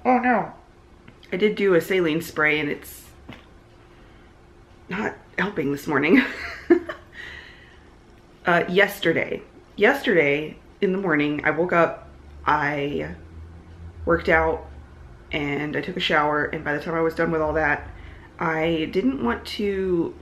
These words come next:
do anything but knit, so I didn't, I just sat and knit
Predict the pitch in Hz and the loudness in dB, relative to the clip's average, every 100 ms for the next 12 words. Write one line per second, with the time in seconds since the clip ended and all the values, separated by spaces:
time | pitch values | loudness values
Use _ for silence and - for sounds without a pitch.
0 | 175 175 170 180 196 175 - 151 151 - | -8 -4 -2 -2 -2 -2 -2 -4 -6 -10
1 | - 175 156 139 143 147 151 147 208 202 | -8 -2 -2 -2 -6 -6 -6 -6 -6 -8
2 | - 196 165 180 - - - - - - | -8 -8 -8 -10 -14 -20 -20 -10 -6 -2
3 | 208 190 - | -2 -2 -8